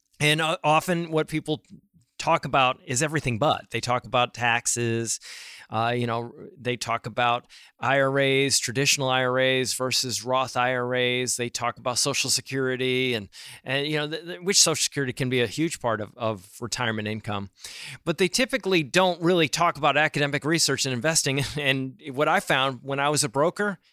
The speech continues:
it was because we weren't doing it. When I was a regular investment advisor working for the big investment firm, and even some small investment firms, it was just not what we were talking about. We were taught to sell product, sell annuities, sell life insurance.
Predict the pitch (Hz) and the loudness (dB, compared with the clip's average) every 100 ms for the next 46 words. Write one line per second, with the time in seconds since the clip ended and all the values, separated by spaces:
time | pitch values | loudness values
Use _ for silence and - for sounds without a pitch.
0 | - 160 - 170 147 147 151 139 98 143 | -4 -2 0 -2 -2 0 2 0 0 2
1 | 135 95 - - _ _ _ _ _ _ | 2 -2 -10 -18 _ _ _ _ _ _
2 | _ - 139 143 160 139 143 120 139 156 | _ -4 2 4 4 4 0 0 0 2
3 | 165 147 147 143 123 135 - - 135 113 | 2 2 2 -2 0 2 2 2 0 0
4 | 123 123 113 123 123 120 139 151 131 135 | 2 2 2 0 -2 -2 -2 -4 -4 -4
5 | 113 135 123 127 165 - 123 - 120 117 | -2 -2 0 0 0 0 -4 -2 -2 0
6 | 117 - _ _ - _ 131 156 156 131 | -2 -6 _ _ -20 _ 0 2 2 2
7 | 151 - 151 165 170 123 123 120 127 107 | 2 2 2 2 2 2 0 0 -2 -4
8 | 123 123 127 - 127 143 - 123 - 123 | -2 -2 -2 -4 0 2 2 2 2 0
9 | 127 143 131 135 151 165 185 220 127 104 | -4 -2 -4 0 0 2 0 0 -2 -2
10 | 113 123 135 117 135 135 - 123 117 160 | 0 0 0 -2 -2 0 0 0 2 2
11 | 131 - _ _ _ _ - - 117 117 | 2 0 _ _ _ _ -4 -2 0 0
12 | 131 190 180 175 - 101 127 165 170 151 | 4 4 4 2 0 -2 0 -2 -2 -2
13 | 165 160 156 - | 0 0 0 -4